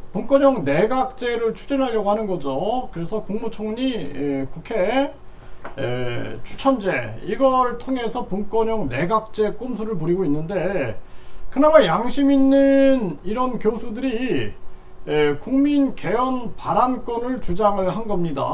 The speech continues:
네, 이 상황 한번 보겠습니다. 네, 이 강원 도민일보에서 보도했고요.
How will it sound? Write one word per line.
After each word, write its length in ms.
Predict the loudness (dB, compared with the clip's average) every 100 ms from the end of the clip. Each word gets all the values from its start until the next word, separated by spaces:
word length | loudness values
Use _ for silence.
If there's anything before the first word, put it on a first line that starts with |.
| 0 0 -2 -4
네, 420 | -2 -2 -2 -4
이 100 | -6
상황 320 | -6 -6 -2
한번 300 | 0 -2 -4
보겠습니다. 1000 | -4 -4 -6 -4 -4 -2 -2 -2 0 -2 -4 -10 -10 -10 -10 -10 -10 -8 -8 -8 -8
네, 280 | -4 0 2
이 120 | 2
강원 380 | 0 2 4 4
도민일보에서 1040 | 2 -4 -4 -4 0 2 2 0 -2 -2 -2
보도했고요. 1000 | -2 0 -2 -2 -2 -2 0 0 -2